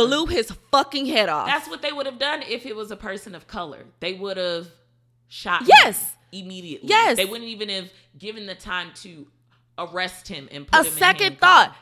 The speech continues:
Speaker 1: They shoulda blew his fucking head off.
Speaker 2: Right.
Speaker 1: Because this man killed kids. Like, what the fuck?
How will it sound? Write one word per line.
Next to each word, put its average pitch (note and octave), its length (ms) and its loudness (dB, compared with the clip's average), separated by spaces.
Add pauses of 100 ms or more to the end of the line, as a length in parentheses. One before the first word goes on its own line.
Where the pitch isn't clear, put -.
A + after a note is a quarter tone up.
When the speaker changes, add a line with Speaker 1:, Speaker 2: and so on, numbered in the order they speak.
(120)
Speaker 1:
They F#4+ 240 2
shoulda C#4+ 420 0
blew C#4 680 -6
his G#3 300 -8 (240)
fucking B3 600 -4
head F#3 300 -4
off. C3+ 320 -8
Speaker 2:
Right. B2 240 -16 (280)
Speaker 1:
Because B3+ 400 -2
this F4 340 -4
man A#3+ 480 -4
killed - 360 -2
kids. D#4+ 640 -4 (200)
Like, C#4+ 360 0
what B4+ 300 -2
the C#4 200 0 (200)
fuck? F4+ 480 2